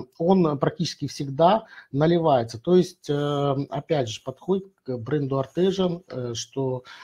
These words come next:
гибрид э-, эффективно влагу использует, э, э, время цветения довольно большое, э, э, температура,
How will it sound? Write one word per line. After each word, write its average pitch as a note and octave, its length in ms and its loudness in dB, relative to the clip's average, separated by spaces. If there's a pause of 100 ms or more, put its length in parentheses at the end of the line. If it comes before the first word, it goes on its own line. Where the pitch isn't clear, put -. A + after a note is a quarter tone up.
(140)
гибрид C3 420 -2 (100)
э-, B2 100 -10 (120)
эффективно C3+ 500 -4
влагу C3 380 0
использует, G3 800 0
э, C3 240 -4 (640)
э, - 20 -8
время A#2+ 680 0
цветения C#3+ 500 -2
довольно C3+ 460 2
большое, F#3+ 680 2 (360)
э, - 40 -10 (580)
э, C3 260 -4
температура, C#3+ 840 4